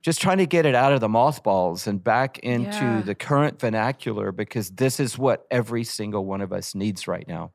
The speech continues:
Speaker 2: Yeah. There is just something about cutting this, uh, which you've done so beautifully in your book, cutting this one chapter,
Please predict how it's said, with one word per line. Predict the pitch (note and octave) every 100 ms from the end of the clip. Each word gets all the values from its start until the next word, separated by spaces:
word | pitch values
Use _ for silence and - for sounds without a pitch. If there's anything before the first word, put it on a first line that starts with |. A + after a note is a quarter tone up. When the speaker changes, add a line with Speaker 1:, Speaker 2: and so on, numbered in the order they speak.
| -
Speaker 2:
Yeah. | F#3 E3+ D3 - - - -
There | A3+ B3
is | A#3+ E3+
just | C4+ D4 -
something | - C4 B3+ A#3+ G#3+
about | F3 G3+ G3 -
cutting | - A3+ A#3 A#3 F#3
this, | G3+ G3 - - - -
uh, | G3 F#3 F3+ F3
which | G#3 F#3+ A3+
you've | F3+
done | G#3+ G3
so | D#3+ - G#3+ G#3 G#3
beautifully | E3+ F#3+ F#3+ F#3 F#3 F3+ E3+ - _
in | F#3 F3 E3+
your | E3+
book, | D#3 F3+ F3 - - - - - -
cutting | B3 C4 C4+
this | A#3+ -
one | G3 G#3+ A#3
chapter, | - A3+ G#3 - E3+ D3